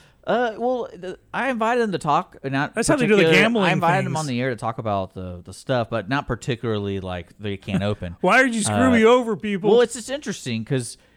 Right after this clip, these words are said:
Speaker 1: you never think when something, when someone makes a decision as broad as what's going on, you never, you never really hear about the, the, the little stories that happen and how people are affected or inadvertently f-, affected. And when she told me that, I was like, "You know, that's really funny,"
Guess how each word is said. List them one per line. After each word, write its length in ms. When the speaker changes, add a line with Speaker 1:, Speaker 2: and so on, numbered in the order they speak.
Speaker 1:
you 320
never 360
think 280
when 140
something, 460
when 160
someone 200
makes 200
a 20
decision 540
as 460
broad 460
as 220
what's 200
going 280
on, 260
you 100
never, 520
you 260
never 180
really 220
hear 140
about 220
the, 220
the, 140
the 220
little 240
stories 400
that 100
happen 460
and 100
how 100
people 300
are 220
affected 440
or 120
inadvertently 640
f-, 140
affected. 520
And 120
when 80
she 100
told 220
me 80
that, 120
I 40
was 120
like, 240
"You 60
know, 100
that's 220
really 160
funny," 520